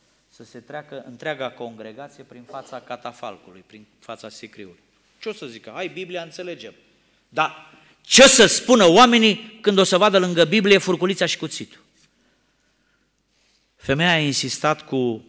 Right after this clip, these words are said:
ultimele puteri din glas și i-a rugat pe frații păstori să-i respecte doleanța și le-a explicat. Și a spus, Veniți, copii, toată viața eu am fost debarasarea și spălătoreasa și femeia care a spălat vasele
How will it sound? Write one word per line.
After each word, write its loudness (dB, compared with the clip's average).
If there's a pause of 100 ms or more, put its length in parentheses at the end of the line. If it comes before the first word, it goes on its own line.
ultimele -6
puteri -10
din -12
glas -10
și -12
i-a -4
rugat -4
pe -10
frații -10
păstori -12
să-i -12
respecte -14
doleanța -14 (720)
și -14
le-a -6
explicat. -10
Și -20
a -18
spus, -14
Veniți, -12
copii, -16 (1120)
toată -6
viața -10 (640)
eu -8
am -12
fost -14 (460)
debarasarea -8 (760)
și -10
spălătoreasa -10
și -16
femeia -12
care -12
a -14
spălat -16
vasele -14